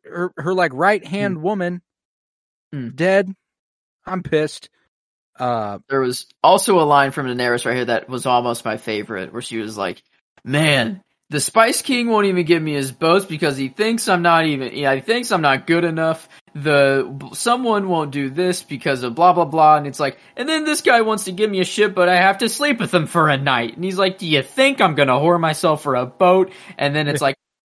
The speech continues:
Speaker 2: "Oh my God, everyone's dead. Where are my dragons?" And I'm,
Speaker 1: <laughs> Yeah,
Speaker 2: uh,
Speaker 1: right.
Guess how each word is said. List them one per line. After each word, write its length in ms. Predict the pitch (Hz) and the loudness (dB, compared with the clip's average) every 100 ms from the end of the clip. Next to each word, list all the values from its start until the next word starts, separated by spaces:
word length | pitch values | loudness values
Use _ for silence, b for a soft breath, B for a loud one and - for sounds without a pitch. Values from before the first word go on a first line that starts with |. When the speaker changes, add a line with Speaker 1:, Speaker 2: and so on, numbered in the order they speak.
| _ _ | _ _
Speaker 2:
"Oh 60 | 294 | 4
my 120 | 220 | 4
God, 240 | 220 220 | 6 6
everyone's 520 | 214 196 190 180 175 135 | 6 4 2 0 -2 0
dead. 260 | 180 175 | 0 2
Where 140 | 170 175 | 0 0
are 80 | 160 | 2
my 140 | 151 | 0
dragons?" 560 | 147 165 147 311 127 127 | 0 0 0 -4 -14 -12
And 80 | 127 | -10
I'm, 100 | - | -2
Speaker 1:
<laughs> 60 | |
Yeah, 120 | - - | 0 2
Speaker 2:
uh, 200 | - 175 | 2 2
Speaker 1:
right. 140 | 175 | 2